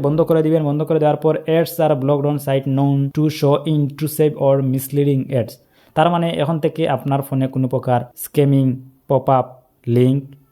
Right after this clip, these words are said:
এই অ্যাডগুলো আপনার সামনে শো করবে না, ঠিক আছে? So, এইগুলো আমাদের এক নম্বর সেটিং। So, এখান থেকে আমরা বেরিয়ে চলে আসবো। বেরিয়ে চলে আসার পর আরেকটা অপশন আমরা দেখতে পাবো যে pop-up and redirects। এই অপশনে ক্লিক করবো। ক্লিক করার পর এখান থেকে আমরা এই অপশনটাকে বন্ধ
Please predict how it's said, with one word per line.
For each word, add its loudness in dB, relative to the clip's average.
এই 2
অ্যাডগুলো 0
আপনার -4
সামনে -2
শো -2
করবে -2
না, -10
ঠিক 4
আছে? -6
So, -4
এইগুলো 4
আমাদের 0
এক -2
নম্বর 2
সেটিং। -4
So, -4
এখান 0
থেকে -2
আমরা 0
বেরিয়ে 0
চলে 2
আসবো। -4
বেরিয়ে 2
চলে 0
আসার -2
পর 0
আরেকটা 0
অপশন -2
আমরা 2
দেখতে 0
পাবো 2
যে 4
pop-up 0
and -2
redirects। 2
এই 4
অপশনে -2
ক্লিক -4
করবো। 2
ক্লিক -4
করার 2
পর 0
এখান -2
থেকে -4
আমরা 0
এই 2
অপশনটাকে -2
বন্ধ 2